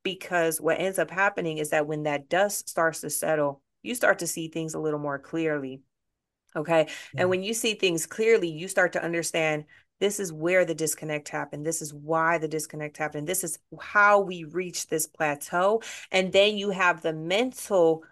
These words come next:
Speaker 1: rest and, and clarity to then say, Okay, this is what we need to focus on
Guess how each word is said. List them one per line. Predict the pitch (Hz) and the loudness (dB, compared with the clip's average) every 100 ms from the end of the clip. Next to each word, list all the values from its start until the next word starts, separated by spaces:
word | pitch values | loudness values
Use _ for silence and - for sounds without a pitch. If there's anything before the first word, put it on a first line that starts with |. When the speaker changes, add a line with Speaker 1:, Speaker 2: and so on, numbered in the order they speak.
| _ | _
Speaker 1:
rest | 160 156 175 233 226 - - - _ _ - | -12 -2 2 4 2 -4 -8 -10 _ _ -6
and, | 170 156 165 | -4 -2 -2
and | 170 | -2
clarity | - 196 190 180 175 | -2 0 2 0 -4
to | - 180 | -6 -4
then | 160 170 175 | 2 2 2
say, | 170 170 160 | 0 2 2
Okay, | - 165 175 | 0 0 -2
this | 160 170 | 0 -4
is | 175 170 | -4 -2
what | 160 | -2
we | 165 | -2
need | 160 156 | -8 -10
to | - | -12
focus | 156 165 151 151 151 | -6 -2 -2 -2 -4
on | 151 143 143 | -4 -4 -8